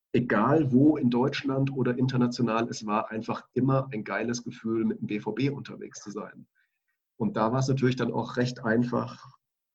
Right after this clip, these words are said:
Zwölf zwölf war damals auch so eine Diskussion hier, sicheres Stadionerlebnis et cetera. Ähm, da war's halt immer einfach, Leute zu finden, die gesagt haben, „Leute, ihr spinnt.“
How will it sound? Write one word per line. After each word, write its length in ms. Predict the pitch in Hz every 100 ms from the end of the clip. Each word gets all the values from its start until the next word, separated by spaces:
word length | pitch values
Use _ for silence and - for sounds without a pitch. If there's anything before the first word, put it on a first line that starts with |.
| _ _
Zwölf 320 | - 110 113
zwölf 360 | - 113 135 135
war 120 | 135
damals 340 | 131 131 135 131
auch 140 | 127
so 100 | 135
eine 100 | 131
Diskussion 580 | 127 - 120 120 120 123
hier, 320 | 113 120 117
sicheres 400 | 120 120 120 107
Stadionerlebnis 840 | - 113 127 139 120 120 120 120
et 100 | 120
cetera. 480 | - 131 101 117 135 - _ _ _ _ - _
Ähm, 440 | 117 110 107 107 107 - _ -
da 100 | 110
war's 160 | 123
halt 180 | 131 127
immer 260 | - 143 135
einfach, 300 | 123 135 127
Leute 280 | 113 120 -
zu 140 | -
finden, 340 | 127 120 139
die 80 | 120
gesagt 400 | 120 110 117 -
haben, 520 | 113 113 110 117 113
„Leute, 360 | 110 113 120 127
ihr 160 | 123 123
spinnt.“ 560 | - 156 117 87 -